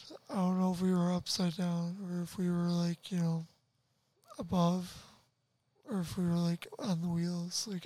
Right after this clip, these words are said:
I, I, I can't really remember, but I, uh, I remember, like, seeing this all the time and hearing, like, "Er,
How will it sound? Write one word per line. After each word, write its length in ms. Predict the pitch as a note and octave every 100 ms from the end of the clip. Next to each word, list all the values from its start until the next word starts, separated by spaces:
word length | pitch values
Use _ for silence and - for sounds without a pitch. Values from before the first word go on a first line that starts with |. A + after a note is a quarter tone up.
| -
I, 100 | - - - - -
I, 80 | - -
I 60 | A#3+
can't 320 | - F#3+ F3
really 380 | E3+ D#3+ D#3 D#3
remember, 760 | A3 B3+ F3 E3 F3+ F3 E3+ E3+
but 320 | E3+ F3 - - _ _
I, 120 | B3+ F#3+
uh, 500 | F#3 E3+ E3+ E3 E3+ B3+ _ _ _ _ _ _ -
I 60 | A#3
remember, 560 | G3 F#3 F#3+ F3+ F3+
like, 300 | F3 F3 E3 -
seeing 540 | - - G3 G3+ G#3
this 220 | E3+ D#3+
all 200 | F#3 F3+
the 60 | E3+
time 600 | F#3 F3+ F3+ E3+ F3+ A#3 G4 _ -
and 120 | G3
hearing, 320 | F3+ F3+ E3+ E3
like, 200 | E3+ - - _ _ -
"Er, 540 | G3+ F#3+ F3+ F#3 G#3+